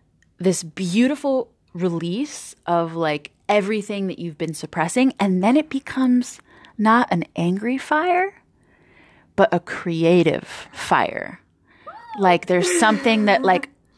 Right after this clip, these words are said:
when, when the, the rage and the, like, projections and the, like, "I hate you"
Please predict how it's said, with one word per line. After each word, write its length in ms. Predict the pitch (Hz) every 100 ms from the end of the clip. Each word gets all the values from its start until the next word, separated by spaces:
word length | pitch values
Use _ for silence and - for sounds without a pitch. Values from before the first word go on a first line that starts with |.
| -
when, 400 | 190 208 196 175
when 300 | 185 196 196
the, 280 | 180 180 165
the 140 | 170 175
rage 640 | 160 175 180 202 185 - -
and 240 | 180 165 160
the, 140 | 156
like, 240 | 147 120
projections 720 | - 180 165 160 - 190 180 170
and 180 | 165
the, 140 | 156 147
like, 240 | 139 - -
"I 120 | 196
hate 300 | 202 233 254
you" 280 | 220 170